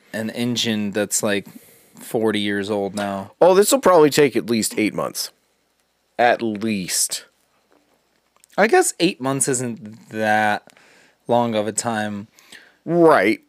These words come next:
Speaker 2: I mean, it just
Speaker 1: It seems like a weird project to do now. I guess
Speaker 2: I mean,
Speaker 1: when's
Speaker 2: John
Speaker 1: a
Speaker 2: Ro-
Speaker 1: better time than now?
Speaker 2: Right. John Romero really does love the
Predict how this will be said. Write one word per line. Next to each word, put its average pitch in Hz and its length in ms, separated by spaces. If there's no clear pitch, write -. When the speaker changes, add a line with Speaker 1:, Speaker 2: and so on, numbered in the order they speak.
Speaker 2:
I 135 120
mean, 135 260
it 123 160
just 135 220
Speaker 1:
It 185 100
seems 349 240
like 359 120
a 180 80
weird 156 300
project 139 460
to 123 60
do 120 480
now. 120 600
I 131 60
guess 151 380
Speaker 2:
I 214 80
mean, 214 300
Speaker 1:
when's 143 60
Speaker 2:
John 139 40
Speaker 1:
a 143 40
Speaker 2:
Ro- 143 60
Speaker 1:
better 131 200
time 127 420
than 127 180
now? 127 400
Speaker 2:
Right. 117 340
John 165 160
Romero 107 340
really 101 280
does 95 280
love 87 220
the 82 180